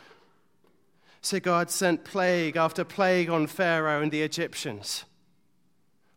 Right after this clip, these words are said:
Warnings to change their ways or face a,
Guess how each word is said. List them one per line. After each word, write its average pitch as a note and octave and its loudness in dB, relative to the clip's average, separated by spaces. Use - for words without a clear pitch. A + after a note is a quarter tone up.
Warnings G3+ 6
to F3+ 0
change G#3 4
their F#3 2
ways G3 4
or F3 -2
face G#3 0
a, E3 -2